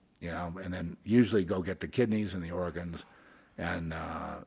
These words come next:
and then sell those to the ho-, to the local hospital or whatever. Oh, yeah, it's a dirty trade. And hospitals are not clean either. So, we're into some dark stuff now.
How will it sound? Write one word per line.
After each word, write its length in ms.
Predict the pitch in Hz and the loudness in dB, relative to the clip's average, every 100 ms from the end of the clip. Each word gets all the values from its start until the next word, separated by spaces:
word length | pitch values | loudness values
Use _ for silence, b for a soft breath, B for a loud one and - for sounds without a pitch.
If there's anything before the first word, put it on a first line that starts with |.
| - | -8
and 160 | 87 | -6
then 140 | 85 85 | -4 -2
sell 240 | - 95 | 2 2
those 240 | 82 80 - | 2 -4 -6
to 80 | |
the 60 | 76 | -4
ho-, 200 | 82 82 | -4 -6
to 120 | - 87 | -8 -6
the 100 | 78 | -6
local 300 | 76 76 65 | -6 -4 -4
hospital 480 | 76 76 - 64 64 | -2 -4 -8 -10 -8
or 100 | 73 | -8
whatever. 420 | - - 73 76 | -8 -8 -8 -2
Oh, 180 | 123 147 | 2 2
yeah, 240 | 87 90 | 2 -6
it's 140 | 104 - | -8 -10
a 40 | |
dirty 300 | - - 92 | -12 -12 -10
trade. 260 | - 92 - | -10 -10 -10
And 140 | 71 | -4
hospitals 520 | 95 110 - 101 80 | -2 -2 0 -2 -2
are 40 | 76 | -6
not 240 | 71 92 | -4 -4
clean 260 | 95 98 95 | -4 -4 -4
either. 300 | 95 62 - _ _ b b b b b b b b b b | -4 -6 -12 _ _ b b b b b b b b b b
So, 320 | - 73 69 67 B B B - _ _ _ _ _ - - - B B B B B B B B B B B B B B B B - | -8 -4 -4 -6 B B B -12 _ _ _ _ _ -20 -16 -6 B B B B B B B B B B B B B B B B 8
we're 200 | 117 123 | 12 12
into 220 | 131 113 | 12 10
some 200 | 101 80 | 6 4
dark 340 | 101 110 110 | 6 6 6
stuff 420 | - - 104 82 | 4 6 6 4
now. 400 | 78 82 69 52 | 2 2 2 0